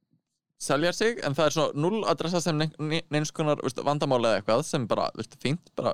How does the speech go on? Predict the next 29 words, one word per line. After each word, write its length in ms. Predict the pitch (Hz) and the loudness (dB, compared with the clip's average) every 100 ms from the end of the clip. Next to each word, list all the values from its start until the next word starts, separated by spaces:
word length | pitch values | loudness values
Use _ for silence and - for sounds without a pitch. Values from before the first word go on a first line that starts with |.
| - | -2
fyrir 320 | 131 110 101 - | 0 0 0 -4
suma 360 | - 110 101 - | -4 0 0 0
er 180 | - 110 | 0 0
það 140 | 101 | 2
svoleiðis, 300 | 107 127 - | 0 -2 -2
glæsilegt. 460 | - 120 110 143 - _ - - - - _ _ - | -2 2 2 0 -6 _ -20 -20 -20 -20 _ _ -2
En 280 | 143 143 139 - | 2 2 -2 -4
hann 160 | 143 160 | -2 -2
sérst 180 | 160 - | -2 0
sva-, 320 | 180 - 98 | -2 -2 -4
svaf 300 | 180 160 - | 0 0 0
hjá, 200 | - 151 143 - | 0 2 2 2
eh, 240 | 123 104 | 0 -2
gamalli 420 | - 143 131 120 120 | 0 0 0 -2 -2
svona 260 | 123 107 71 | 0 0 2
ríkri 320 | 123 - 110 - | 0 0 0 -2
konu 240 | - 113 117 | -2 0 0
sem 140 | 127 | 0
langaði 320 | 113 117 113 104 | 0 2 2 0
í 60 | |
einhvern 240 | 113 117 127 | -2 -4 0
svona 160 | 113 87 | 0 0
young 260 | 120 110 | 0 -2
and 180 | 101 90 - | -4 -6 -4
hunky 320 | 120 120 120 | -2 -2 -2
spunky 380 | - 120 117 104 - | -2 -2 -2 -4 0
gaur. 240 | 113 92 - _ _ _ - - _ | 0 0 -4 _ _ _ -20 -20 _
Og 180 | - 127 | -2 0
bara 220 | 123 113 | 2 2